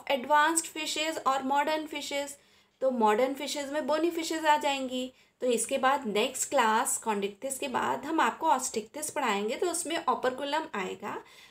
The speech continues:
तो आप देखो कि operculum की शुरुआत यहाँ सब, दूसरी सब क्लास Holocephali से ही हो गई है, but this operculum is fleshy, not bony, ओके? इसके अलावा सेकेंड डिफरेंस क्या है?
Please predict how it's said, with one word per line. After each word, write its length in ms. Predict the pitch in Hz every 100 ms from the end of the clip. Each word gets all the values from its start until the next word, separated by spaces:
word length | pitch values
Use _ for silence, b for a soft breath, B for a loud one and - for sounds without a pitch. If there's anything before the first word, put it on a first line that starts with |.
| B
तो 60 | -
आप 180 | 320
देखो 460 | - 320 359 403 508 B B -
कि 140 | - -
operculum 600 | 262 269 330 349 339 339
की 100 | 370
शुरुआत 760 | 359 277 220 214 220 254 466 - _ _ _ -
यहाँ 600 | 214 254 285 330 403 508 _ -
सब, 360 | - 277 269 _ _ -
दूसरी 400 | 226 330 330 370
सब 240 | 359 262
क्लास 300 | - 262 262
Holocephali 640 | 254 233 262 247 202 196 254
से 140 | 277
ही 120 | 294
हो 180 | 302 220
गई 180 | 196 208
है, 180 | 302 226
but 200 | 220 359 -
this 460 | 226 320 - - - -
operculum 680 | 214 208 214 208 196 202 202
is 120 | 277
fleshy, 580 | - - 196 - - 320
not 280 | 202 214 339 -
bony, 300 | 220 185 185 - _ -
ओके? 280 | 214 320 349 - _ _ _ _ _ _ - B B B B B -
इसके 280 | 277 -
अलावा 380 | 311 302 302 320
सेकेंड 440 | 320 - 226 285 285
डिफरेंस 460 | 277 - 277 277
क्या 220 | - 285
है? 540 | 285 302 302 349 415